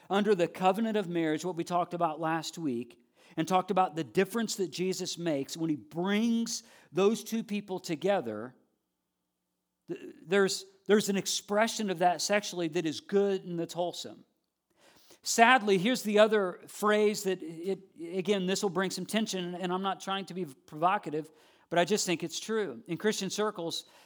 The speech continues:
sex has been viewed as robotic than er-, more so than erotic. It's just, it's something that we, we do, but we don't talk about. Or it's something that we have to do instead of something that is gifted to us by God that we get to do.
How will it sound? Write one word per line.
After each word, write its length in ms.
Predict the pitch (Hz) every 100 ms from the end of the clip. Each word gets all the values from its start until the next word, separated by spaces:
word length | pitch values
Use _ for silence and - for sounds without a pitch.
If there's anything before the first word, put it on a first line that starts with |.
| -
sex 340 | - 220 220
has 160 | 190 151
been 180 | 185 147
viewed 300 | 147 202 175
as 120 | 139
robotic 600 | 160 127 180 196 170 -
than 160 | 170
er-, 80 | 160
more 500 | 160 156 156 160 202
so 240 | 180 175 160
than 220 | 170 160
erotic. 480 | 151 170 190 120 95 _ _ _ _ _ _ _ _ _ _ _ _ _ _ _ _ _ -
It's 160 | 170 -
just, 300 | 226 - -
it's 120 | 208
something 400 | - 233 233 214
that 180 | 190 185
we, 280 | 185 165 -
we 200 | 156 151 120 -
do, 220 | 254 254
but 120 | 220
we 100 | 196
don't 180 | 196 170
talk 260 | 160 135
about. 300 | - 113 113 _ _ _ _ _ - -
Or 120 | 202
it's 120 | 196
something 300 | 247 220 226
that 100 | 190
we 100 | 175
have 320 | 165 220 254 -
to 100 | 156
do 160 | 175
instead 360 | 175 175 208 190
of 100 | 185
something 500 | 196 190 190 190 175
that 180 | 180 - _ -
is 180 | 160 160
gifted 320 | - 226 170
to 160 | 196 208
us 120 | 185
by 160 | - 156
God 300 | 208 202 190
that 100 | 160
we 140 | 185
get 240 | 131 233 240
to 100 | 240
do. 180 | 117